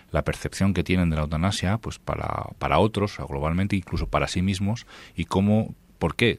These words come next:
esta percepción, qué motivos hay a llevarles a, a esta opinión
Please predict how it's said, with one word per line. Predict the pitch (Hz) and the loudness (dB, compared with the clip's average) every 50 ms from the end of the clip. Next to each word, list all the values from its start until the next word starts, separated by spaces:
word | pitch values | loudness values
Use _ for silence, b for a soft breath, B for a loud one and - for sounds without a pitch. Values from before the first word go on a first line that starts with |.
| - - | -4 -10
esta | 80 - - 80 - | -12 -8 -8 -8 -8
percepción, | - - - - - - - 110 107 | -8 -8 -8 -10 -6 -4 -4 -4 -2
qué | - | -2
motivos | 90 85 85 82 92 87 82 - - | -4 -4 -4 -2 -2 -4 -2 -2 -2
hay | 95 95 85 - - | -4 -4 -4 -6 -10
a | - - | -14 -10
llevarles | 78 - 73 76 - 78 76 76 - - | -4 -2 0 0 0 0 -2 -4 -2 -4
a, | 78 76 73 76 76 78 - - - - - - 95 - | -2 -2 -2 -2 -4 -6 -8 -8 -10 -10 -10 -12 -8 -6
a | - | -4
esta | 85 - - - | -4 -2 -2 -4
opinión | 85 - 90 92 98 101 104 110 117 | -2 2 4 4 6 6 6 4 2